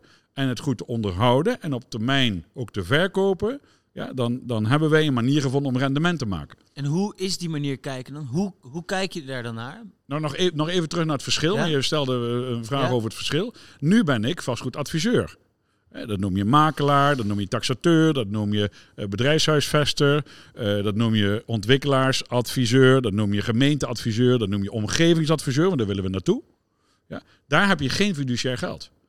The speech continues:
Speaker 1: Daar ben je alleen maar bezig om, eh, de ene partij te helpen te connecten met de andere partij. Daar ben je bezig om een betere invulling te geven aan de omgeving of aan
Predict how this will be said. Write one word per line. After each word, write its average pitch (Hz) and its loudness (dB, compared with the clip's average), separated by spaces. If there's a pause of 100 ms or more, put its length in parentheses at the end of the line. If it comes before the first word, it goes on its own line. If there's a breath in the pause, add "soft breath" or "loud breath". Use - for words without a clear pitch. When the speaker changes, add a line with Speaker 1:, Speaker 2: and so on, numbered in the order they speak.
(180)
Speaker 1:
Daar 156 2
ben 139 2
je 127 2
alleen 165 2
maar 147 2
bezig 151 0
om, 123 0 (340 soft breath)
eh, 120 -2
de 117 -2
ene 185 2
partij 151 0
te 135 -4
helpen 123 2
te - -10
connecten 127 0
met 90 -4
de - -18
andere 151 -6
partij. 175 -6
Daar 107 -6
ben 107 0
je 98 -2
bezig 113 2
om 95 -4 (260 soft breath)
een 113 -2
betere 127 2
invulling 113 0
te 104 -4
geven 101 0
aan 104 -2
de 98 -4
omgeving 120 0
of 110 -6
aan 98 -6